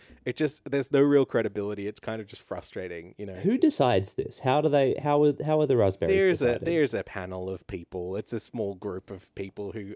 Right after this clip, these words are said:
Speaker 1: think they're better than everybody else, I think.
Speaker 2: Little meanies. They
Speaker 1: Yeah.
Speaker 2: feel like, yeah, little, little gross meanies.
Speaker 1: And it's not
Speaker 2: Um,
Speaker 1: like I'm like, "Oh, all of Hollywood should be immune to criticism or whatever." It's just more like, this is like a, it's, like, weirdly toothless, but also, like, somehow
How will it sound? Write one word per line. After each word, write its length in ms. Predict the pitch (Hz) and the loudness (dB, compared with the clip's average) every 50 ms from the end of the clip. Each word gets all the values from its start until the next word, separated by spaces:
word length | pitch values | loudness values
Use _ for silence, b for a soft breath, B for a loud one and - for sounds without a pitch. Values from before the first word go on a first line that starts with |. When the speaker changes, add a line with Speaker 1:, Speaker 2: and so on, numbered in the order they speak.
| - - | -14 -12
Speaker 1:
think 200 | - 127 107 - | -10 -10 -8 -6
they're 120 | - 113 110 | -6 -6 -4
better 220 | 104 110 113 123 | -4 -4 -4 -2
than 120 | 135 156 156 | 0 0 2
everybody 400 | 156 165 180 175 185 196 190 202 | 2 0 0 0 0 2 2 2
else, 320 | 208 202 208 202 190 - | 2 2 0 -4 -6 -4
I 120 | 214 208 202 | -2 -2 0
think. 320 | 202 202 208 208 208 208 | 0 0 0 0 0 0
Speaker 2:
Little 200 | 139 147 147 147 | 2 4 4 6
meanies. 580 | 147 139 135 135 143 151 135 107 87 82 - - | 6 6 4 4 4 4 2 2 2 0 2 4
They 100 | - 131 | 6 6
Speaker 1:
Yeah. 300 | 370 359 - - - 123 | 8 8 6 8 6 6
Speaker 2:
feel 100 | 113 107 | 6 6
like, 160 | 151 135 127 - 147 135 | 4 4 4 2 -4 -2
yeah, 220 | - 143 147 123 101 | 4 6 6 8 8
little, 360 | 113 127 139 135 131 127 - - | 8 8 8 8 8 8 6 6
little 360 | 135 131 120 120 117 110 104 - _ | 6 6 8 6 6 2 0 -6 _
gross 300 | - 113 110 101 98 - | 2 6 6 6 6 4
meanies. 360 | - 92 87 90 87 82 73 - | 2 0 2 2 2 0 0 2
Speaker 1:
And 120 | 214 247 | 2 2
it's 100 | 285 285 | 2 4
not 80 | - 98 | 6 8
Speaker 2:
Um, 120 | 92 185 180 | 8 8 8
Speaker 1:
like 180 | 185 254 240 | 6 4 4
I'm 180 | - 214 196 190 | 4 4 4 6
like, 300 | 180 165 151 143 127 147 - | 6 8 6 6 4 0 -2
"Oh, 240 | 143 139 139 131 123 117 - | 0 2 4 4 2 2 0
all 300 | - 147 151 156 156 160 | 0 4 6 6 8 6
of 80 | 147 135 | 6 4
Hollywood 420 | 151 143 139 139 131 131 127 120 | 4 4 4 4 4 4 2 0
should 220 | - - 139 117 | 0 -2 -2 0
be 240 | 113 120 113 117 110 | 0 0 0 0 0
immune 400 | 117 120 120 120 120 123 123 123 | -2 -2 -2 0 2 2 2 2
to 100 | - 120 | 0 -2
criticism 680 | 107 - - 135 127 127 120 - - 101 90 101 90 | -4 0 2 4 4 4 4 2 0 -2 -2 -4 -6
or 80 | 95 87 | -6 -6
whatever." 420 | 92 95 95 95 90 - 95 92 117 | -4 -2 -2 -2 -2 -2 -4 -2 -2
It's 160 | 113 - - | -4 -2 -2
just 180 | - 139 - - | -4 -2 0 2
more 180 | 127 123 117 | 4 4 4
like, 280 | 107 104 101 101 - - b b b b b b | 4 4 2 0 -2 -8 b b b b b b
this 180 | b 147 143 - | b -4 -2 -2
is 140 | 160 143 - | -2 2 4
like 180 | 165 143 - | 4 4 6
a, 240 | 151 131 120 110 104 - b b b b _ _ _ _ _ - | 4 4 4 4 2 -2 b b b b _ _ _ _ _ -10
it's, 180 | 135 - - | -10 -6 -2
like, 180 | 135 127 113 - | -2 -2 -2 -2
weirdly 540 | 117 117 151 190 214 208 185 180 185 175 165 | -2 0 4 6 6 6 6 6 4 4 4
toothless, 840 | - - - 147 143 139 - - 135 127 123 123 - - - - - | 0 2 4 4 4 4 4 4 8 8 8 8 6 0 -12 -10 -4
but 180 | 127 135 127 120 120 | 2 2 4 4 4
also, 400 | 123 123 120 - - 131 120 113 | 4 2 2 2 4 4 4 4
like, 260 | 110 107 107 - - | 4 2 0 -2 -6
somehow 600 | - - - 120 120 117 117 113 107 107 104 107 | -6 -4 -2 -2 -2 -2 0 0 2 2 0 -2